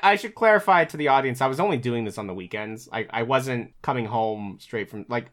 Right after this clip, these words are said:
I was at home a lot of the time. But, like, every weekend for, like, ten years was at the restaurant. And I was doing the cash register, and then I was waiting on tables, like,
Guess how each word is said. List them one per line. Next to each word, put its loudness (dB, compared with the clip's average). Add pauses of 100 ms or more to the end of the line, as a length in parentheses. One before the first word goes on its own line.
I 0
was -2
at -2
home 0
a -2
lot -2
of -12 (120)
the -20
time. -8
But, -6
like, -6 (240)
every 4
weekend -2
for, -6
like, -6
ten -6
years -10 (460)
was -10
at -8
the -10
restaurant. -14 (160)
And -6 (120)
I 2
was 0
doing -6
the -6
cash -4
register, -6
and -8
then -4
I 2
was -4
waiting -4
on -4
tables, -8 (100)
like, -10